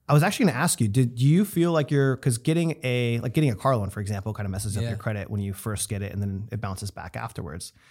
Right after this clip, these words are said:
Speaker 1: Do you feel like when you have gone conventional and then paid those loans off, like, really quickly, do you think that, did it ding your credit at all?
Speaker 2: Great
Speaker 1: I've always,
Speaker 2: question.
Speaker 1: I've always
Speaker 2: I don't
Speaker 1: wondered that.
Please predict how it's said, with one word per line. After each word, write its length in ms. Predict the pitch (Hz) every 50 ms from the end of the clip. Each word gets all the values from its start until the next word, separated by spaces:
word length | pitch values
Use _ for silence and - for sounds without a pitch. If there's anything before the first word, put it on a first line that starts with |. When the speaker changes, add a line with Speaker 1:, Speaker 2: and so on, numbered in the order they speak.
| _ _ - _ _ _ _ -
Speaker 1:
Do 100 | 131 139
you 140 | 156 165
feel 340 | 160 - 175 165 160 156 151
like 300 | 143 143 135 131 131 -
when 180 | 127 123 123 120
you 440 | 120 123 123 123 123 127 123 120 120
have 140 | 113 110
gone 240 | 113 117 104 117 143
conventional 640 | 139 - 160 156 160 165 - - 185 185 190 190 170
and 80 | 147
then 140 | 127 117 104
paid 220 | - - 127 127
those 180 | 120 113 107 98
loans 340 | 98 104 107 123 143 139 143
off, 320 | 147 156 175 175 - -
like, 140 | 110 98 90
really 460 | - 98 98 104 104 117 117 104 101 95
quickly, 360 | - - 113 - - 170 180
do 120 | 151 123
you 40 | 117
think 340 | 117 - 123 131 135 - - _ _
that, 200 | - 113 120 - _ _ _ -
did 120 | 117 107
it 160 | 107 101 - _ _ _ _ -
ding 200 | 117 95 120 123
your 100 | 143 127
credit 240 | - - 143 160 185
at 120 | 208 214
all? 280 | 269 285 269 - - _ _ - - _ _ _ _ -
Speaker 2:
Great 180 | - 131 165 185
Speaker 1:
I've 60 | - 147
always, 200 | 170 202 226 -
Speaker 2:
question. 160 | 113 110 -
Speaker 1:
I've 100 | - 120
always 160 | 156 202 196
Speaker 2:
I 20 | 151
don't 40 | 135
Speaker 1:
wondered 260 | 143 135 120 101 87
that. 180 | 78 76 -